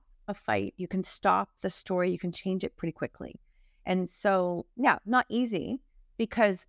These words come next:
most of us humans are trying to fight to be right, right?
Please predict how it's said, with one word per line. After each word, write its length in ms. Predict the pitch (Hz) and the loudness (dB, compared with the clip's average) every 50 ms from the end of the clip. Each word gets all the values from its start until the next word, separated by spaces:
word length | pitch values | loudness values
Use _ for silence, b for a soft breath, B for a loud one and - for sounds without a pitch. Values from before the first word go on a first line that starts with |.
| - | -10
most 360 | 190 190 202 208 240 226 - - | -2 4 4 4 4 4 2 0
of 100 | 214 196 | 0 0
us 200 | 175 - - - | 0 -4 -4 -10
humans 320 | - - 202 196 185 185 | -4 -2 -2 -2 -2 -4
are 60 | 180 | -6
trying 320 | - - - 175 175 170 - | -6 -4 -4 -2 -2 -4 -6
to 100 | - 165 | -8 -8
fight 240 | - 185 185 - | -4 -4 -4 -4
to 100 | - - | -4 -8
be 180 | 170 170 175 160 | -6 -4 -4 -2
right, 580 | 156 165 170 165 151 143 123 - - - - - - | 0 0 2 2 0 -2 -4 -8 -10 -14 -14 -8 -6
right? 300 | 160 151 160 190 - | -2 -2 -2 -2 -4